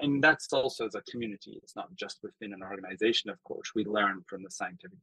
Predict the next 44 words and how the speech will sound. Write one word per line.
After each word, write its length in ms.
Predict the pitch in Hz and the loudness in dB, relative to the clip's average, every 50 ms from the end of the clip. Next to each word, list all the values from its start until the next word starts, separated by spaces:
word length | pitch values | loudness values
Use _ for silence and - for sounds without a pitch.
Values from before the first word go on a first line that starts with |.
| _ - | _ -2
field 220 | 110 98 90 92 | -2 0 0 0
elsewhere 440 | 92 92 - - - - 95 90 87 | -2 -2 -2 -4 -4 -4 -4 -4 -6
at 60 | - | -8
conferences 640 | - - 98 95 90 90 92 92 - - - - - 90 | -10 -8 -10 -10 -10 -12 -20 -20 -20 -20 -18 -16 -16 -14
and 100 | 90 90 | -14 -12
other 160 | 90 92 95 95 | -12 -14 -12 -10
companies 500 | 98 98 95 90 87 92 92 92 90 - | -10 -10 -10 -10 -14 -18 -18 -18 -16 -16
and 80 | 92 90 | -12 -10
other, 300 | 90 85 90 85 85 - - - 98 92 | -10 -8 -8 -8 -10 -12 -14 -16 -14 -14
um, 180 | 87 87 87 85 87 | -14 -14 -12 -8 -8
academic 420 | - - - 98 95 92 87 90 - | -8 -8 -8 -10 -10 -10 -10 -10 -4
labs 360 | 95 95 92 90 87 87 - - | 0 2 2 2 0 -2 -6 -8
who 120 | 92 92 | -6 -6
also 300 | 90 90 - - - - _ _ | -8 -8 -8 -10 -12 -12 _ _
focus 340 | 98 92 - - - - - | -12 -12 -12 -12 -14 -14 -14
on 80 | 90 85 87 | -14 -16 -18
this 160 | 92 90 - | -18 -16 -14
kind 160 | - - 98 | -12 -10 -10
of 60 | 92 - | -4 2
work. 240 | 104 101 - - - _ _ _ _ _ _ _ - - _ _ _ - | 4 4 4 4 0 _ _ _ _ _ _ _ -20 -20 _ _ _ -2
Um, 120 | 98 95 92 | -2 -2 -2
so 120 | - 113 | 2 6
that's 240 | 127 135 - - - | 8 8 8 8 6
how 100 | - 123 | 8 8
I 100 | 113 110 | 8 8
would 160 | 104 104 98 | 8 4 4
say 220 | - 131 120 98 - | 4 4 4 4 4
you 120 | 104 101 - - | -2 -6 -6 -2
can, 440 | - 113 113 110 107 104 98 95 - _ _ _ _ _ _ _ _ - | 2 4 6 6 4 4 0 -8 -10 _ _ _ _ _ _ _ _ -10
you 80 | 113 | -8
know, 160 | 92 71 - - _ _ _ _ _ _ _ _ - | -8 -8 -10 -14 _ _ _ _ _ _ _ _ 0
the 60 | 117 | 2
critical 460 | - - 131 117 - - - 120 - - 98 | 6 6 6 6 6 2 -2 -4 -2 0 2
aspect 540 | 107 110 113 - - - 101 95 95 - 101 | 2 2 2 0 0 0 0 0 0 -2 -4
of 100 | 98 - 98 101 104 | -4 -4 -4 -4 -2
any 260 | 107 104 98 98 95 90 - - | -2 -2 -4 -6 -8 -10 -6 -4
early 240 | 110 104 95 98 95 | -2 -2 -2 -4 -8
clinical 380 | - - 104 98 92 _ - 95 - | -6 -6 -8 -8 -8 _ -14 -10 -4
trial 400 | - 110 104 107 101 95 95 - _ _ _ _ _ _ _ - | 0 4 6 6 6 4 2 -2 _ _ _ _ _ _ _ -2
is 260 | 110 107 101 92 - | 0 0 0 -2 -4
being 200 | - - 110 107 | -2 0 4 6
able 260 | 113 117 104 110 101 | 6 6 6 4 2
to 160 | - - - - | 0 -2 -6 -2
translate 640 | - - - 107 107 107 104 92 107 98 95 - | 0 2 2 4 2 2 2 0 0 -2 -2 -2